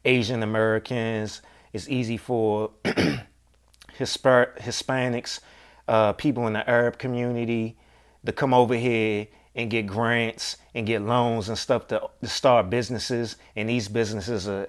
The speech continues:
smack dab right in front our face in our community. And so just look up, I'm not gonna get into all of it, just,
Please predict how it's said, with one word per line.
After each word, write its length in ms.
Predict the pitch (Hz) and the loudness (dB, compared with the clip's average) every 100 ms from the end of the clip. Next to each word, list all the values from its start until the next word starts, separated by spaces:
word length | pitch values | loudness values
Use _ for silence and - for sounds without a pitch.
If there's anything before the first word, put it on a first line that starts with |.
| - | -8
smack 540 | - - 131 131 104 | -6 -4 2 2 4
dab 380 | 120 120 113 110 | 2 4 2 2
right 180 | 110 110 | 2 2
in 80 | 98 | -2
front 380 | - 127 113 - - _ _ _ _ _ _ _ _ _ _ 131 | -2 -2 -2 -8 -20 _ _ _ _ _ _ _ _ _ _ 8
our 180 | 110 | 8
face 480 | 101 151 139 98 - | 8 4 4 4 -4
in 180 | - 120 | -6 0
our 200 | 117 107 | 2 2
community. 600 | - 120 135 101 85 80 - _ _ _ _ _ _ _ _ _ _ _ _ _ _ _ - _ _ _ - | 0 -4 -4 -4 -8 -12 -18 _ _ _ _ _ _ _ _ _ _ _ _ _ _ _ -20 _ _ _ -4
And 440 | 110 107 101 92 - _ _ _ _ _ _ - - _ _ _ - | 0 0 0 -4 -10 _ _ _ _ _ _ -18 -18 _ _ _ -2
so 180 | 123 | 2
just 220 | 110 170 180 | 6 8 10
look 160 | 170 | 12
up, 240 | 156 143 - - _ _ _ _ | 12 12 12 -4 _ _ _ _
I'm 120 | 127 | 2
not 160 | 143 139 | 6 6
gonna 180 | 135 120 | 6 4
get 120 | 131 | 4
into 240 | 127 - | 2 4
all 220 | 113 110 110 | 4 6 4
of 100 | 110 | 0
it, 40 | |
just, 220 | 120 160 | -2 -4